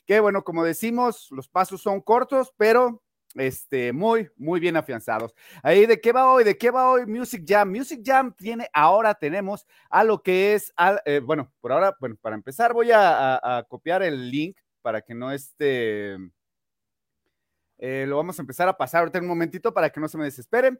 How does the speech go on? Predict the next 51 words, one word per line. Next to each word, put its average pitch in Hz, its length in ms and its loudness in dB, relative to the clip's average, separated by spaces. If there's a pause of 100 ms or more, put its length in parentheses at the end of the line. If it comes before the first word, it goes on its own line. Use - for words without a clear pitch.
(200)
Si - 120 -10
no, 202 60 -2
de 226 40 -6
todos 262 160 2
modos 269 260 -4
pueden 226 240 0
buscarlo, 214 480 2
como 170 140 -6
decimos, 180 300 -10
en 190 180 -6
arroba 170 380 2
Music 185 340 -8
Jam 170 240 -2
M 170 320 -4
X 165 300 -8
en, 160 320 -2
eh, 131 260 -6
todas 160 160 2
las 156 100 0
redes 156 200 -2
sociales, 208 400 -2
bueno, 160 160 -4
lo 135 180 -8
que - 80 -16
utilizamos 139 460 -4
que 170 80 -8
es - 120 -14
Instagram, 208 440 -4 (300)
Facebook, 202 440 0 (240)
eh, 202 380 2
y, 156 640 -4
eh, 143 180 -2
YouTube, 143 400 -8 (180)
que 139 60 -4
ahí 147 100 2
van 175 120 0
a 175 40 -4
estar 170 220 -4
todos 220 160 -2
los 220 80 -2
videos 208 300 -2
y 185 40 -12
podcasts. 131 460 -6
Ya 190 160 -2
pronto 220 320 -4
tendrán 196 340 0
un 202 160 -10
poquito 190 380 -4
más 185 400 -2
de 123 160 -12
información 127 720 -6